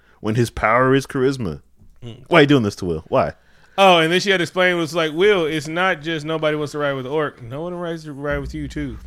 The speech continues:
Speaker 1: It's
Speaker 2: But you're
Speaker 1: perfect.
Speaker 2: also black.
Speaker 1: You're both
Speaker 2: Don't forget, racism still exists in this world."
Speaker 1: Oh my God. That's,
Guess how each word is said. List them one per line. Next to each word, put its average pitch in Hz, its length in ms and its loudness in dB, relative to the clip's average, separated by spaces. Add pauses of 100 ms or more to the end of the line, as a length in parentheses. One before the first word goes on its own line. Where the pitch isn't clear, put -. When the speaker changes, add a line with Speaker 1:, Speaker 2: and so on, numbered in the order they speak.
Speaker 1:
It's 113 120 -4
Speaker 2:
But - 140 0
you're 147 80 6
Speaker 1:
perfect. - 200 4
Speaker 2:
also 170 340 -2
black. 156 500 -12 (500)
Speaker 1:
You're 101 100 -10
both 113 160 2
Speaker 2:
Don't 151 160 -2
forget, 156 380 -6
racism 156 560 -10
still 156 260 -8
exists 147 320 -10
in 135 120 -14
this 117 140 -16
world." 87 300 -16 (2250)
Speaker 1:
Oh 104 60 -12
my 95 120 -6
God. - 140 -10
That's, 123 260 -4